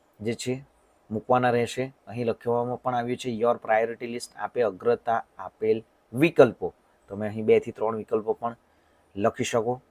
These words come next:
તો ખાસ વિદ્યાર્થી મિત્રો આ જે ચોઇસ ફિલિંગની પ્રક્રિયા જે છે ધ્યાનથી કરવી.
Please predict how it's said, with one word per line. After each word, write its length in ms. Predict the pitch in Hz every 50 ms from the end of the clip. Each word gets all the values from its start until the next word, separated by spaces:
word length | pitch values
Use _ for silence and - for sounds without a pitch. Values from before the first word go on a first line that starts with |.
| _ _ -
તો 60 | - - -
ખાસ 380 | - - 131 139 139 - - 135
વિદ્યાર્થી 280 | 131 123 131 123 123
મિત્રો 140 | 120 127 127
આ 140 | 127 131 131 - _ _ _ _ _ _ _ _ _ _ _ -
જે 60 | 117
ચોઇસ 420 | - - - 139 147 175 185 - -
ફિલિંગની 340 | 165 156 160 156 156 151 147
પ્રક્રિયા 460 | - 139 127 - 139 139 139 135 135
જે 40 | 123
છે 260 | - 131 131 135 131 - - -
ધ્યાનથી 380 | 113 120 123 120 107 131 123
કરવી. 320 | - 127 120 123 127 127